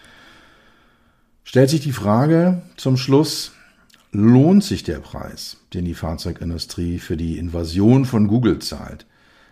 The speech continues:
dafür, dass wir ein paar mehr Apps im Auto haben? Und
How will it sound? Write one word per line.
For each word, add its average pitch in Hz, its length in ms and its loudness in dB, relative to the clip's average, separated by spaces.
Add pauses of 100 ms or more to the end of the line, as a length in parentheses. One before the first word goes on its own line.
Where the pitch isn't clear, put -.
(140)
dafür, 92 560 -4
dass - 240 -10
wir 87 380 -6
ein 80 200 -12
paar 98 300 -6
mehr 101 300 -2
Apps 98 240 -8
im 98 100 -6
Auto 101 300 -6
haben? 147 340 -4 (1400)
Und 95 440 -4